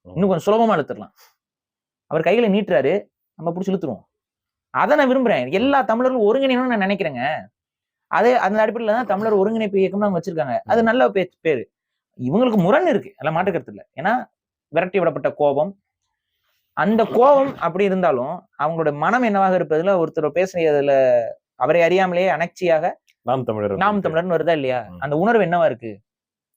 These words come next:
Speaker 2: புரிந்து கொள்ளுங்கள். அந்த உணர்வு சோரம் போய் எதிர்பக்கம் போயிடக்கூடாதுங்கிறதுக்காகத்தான் அவர்கள் தமிழ் தேசியமாகவே
Speaker 1: ம்.
Speaker 2: கட்டமைத்துக் கொள்ளட்டும், தமிழ் தேசிய உணர்வோடே கட்டமைத்துக் கொள்ளட்டும்ங்கிறேன் நானு.
Speaker 1: ம்.
Speaker 2: அது நமக்கு பின்னடைவாக இருக்காது.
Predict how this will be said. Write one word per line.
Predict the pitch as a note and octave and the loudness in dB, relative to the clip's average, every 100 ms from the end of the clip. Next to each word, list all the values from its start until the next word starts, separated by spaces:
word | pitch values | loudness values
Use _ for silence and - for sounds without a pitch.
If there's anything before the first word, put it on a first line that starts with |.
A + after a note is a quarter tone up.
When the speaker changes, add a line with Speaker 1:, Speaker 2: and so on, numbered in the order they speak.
| _ | _
Speaker 2:
புரிந்து | G3 A3 F#3+ | 0 2 2
கொள்ளுங்கள். | B2+ G#2 G2 _ _ _ | 0 -4 -10 _ _ _
அந்த | D3 C#3+ D3+ D3 | -4 -2 0 0
உணர்வு | F3 A3+ B3 F3+ C#3+ D#3+ G#3 F#3+ _ _ _ | 2 4 4 2 2 2 0 -2 _ _ _
சோரம் | - F#3 A3 G3+ | -2 0 2 0
போய் | D#3+ D3+ F3+ E3+ | -2 -4 -2 0
எதிர்பக்கம் | E3 G3+ F3+ E3+ C#3+ | 0 0 -2 -4 0
போயிடக்கூடாதுங்கிறதுக்காகத்தான் | D#3+ F#3 E3 E3 D#3+ D#3 C#3 C3 A#2+ A2 A2+ A2+ D3+ F3 - - | 2 2 2 0 0 -4 -4 -2 -4 -6 -8 -4 -2 -2 -6 -4
அவர்கள் | C3 B2+ B2 | -2 0 -2
தமிழ் | B2+ D3+ F3 | -4 -2 2
தேசியமாகவே | G3 F#3+ E3+ D#3 D#3 E3+ B3 - _ _ | 0 0 0 0 2 2 0 -2 _ _
Speaker 1:
ம். | - - | -18 -6
Speaker 2:
கட்டமைத்துக் | E3+ E3+ G#3 F#3+ G#3+ | -4 0 0 0 0
கொள்ளட்டும், | F#3 F3 G3+ B3 F3 - _ _ _ _ _ _ _ _ _ | 2 2 2 0 -2 -12 _ _ _ _ _ _ _ _ _
தமிழ் | C3 F3+ | -2 0
தேசிய | A3+ B3+ A3+ | 2 2 2
உணர்வோடே | G3+ G3+ G3+ | 2 4 2
கட்டமைத்துக் | A#3 G3+ G#3 G#3 G3 | 2 0 -2 -2 -2
கொள்ளட்டும்ங்கிறேன் | F#3+ F3+ A#3 A3+ G#3 | 0 0 0 0 0
நானு. | F3 A#2+ _ | -4 -8 _
Speaker 1:
ம். | - F#2 D#2 _ _ _ _ | -20 -20 -20 _ _ _ _
Speaker 2:
அது | D#3 | -2
நமக்கு | F#3 F3+ E3 D3+ | 0 0 -2 -2
பின்னடைவாக | F#3+ G3+ G3 F3+ G3+ | 2 4 4 2 2
இருக்காது. | F#3 G3+ G#3+ F#3+ C#3 | -2 0 0 0 -2